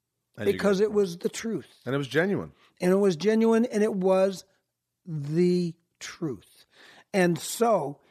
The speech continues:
Speaker 2: he
Speaker 1: Wow.
Speaker 2: re-, he read it, he believed it, and, uh, the rest is history. I mean, we eventually talked and, and worked things out, and, and,
Speaker 1: Unbelievable.
Speaker 2: and, and, um,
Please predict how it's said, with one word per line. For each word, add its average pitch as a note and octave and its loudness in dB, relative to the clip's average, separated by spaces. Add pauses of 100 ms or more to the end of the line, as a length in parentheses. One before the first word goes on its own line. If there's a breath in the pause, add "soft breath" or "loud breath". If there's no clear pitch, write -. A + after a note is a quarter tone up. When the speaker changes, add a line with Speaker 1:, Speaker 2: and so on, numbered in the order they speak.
Speaker 2:
he - -8
Speaker 1:
Wow. E3+ 0
Speaker 2:
re-, D#3+ 0
he E3+ 0
read F#3 2
it, C4+ 0
he - -14
believed E3 -2
it, A#3 -2 (260 soft breath)
and, F#3+ 2
uh, F#3+ 4
the F#3 2
rest F#3+ 0
is G3+ 2
history. A#3 0
I D3 0
mean, E3+ 2
we E3+ 2
eventually G#3 0 (400 loud breath)
talked G#3 0
and, D3 -6 (120)
and D3+ -8
worked E3+ 0
things F#3 0
out, C4 2
and, D3 -4
and, F#3+ -8 (160)
Speaker 1:
Unbelievable. D#3+ -6
Speaker 2:
and, E3 -6
and, E3+ -4
um, F3+ -4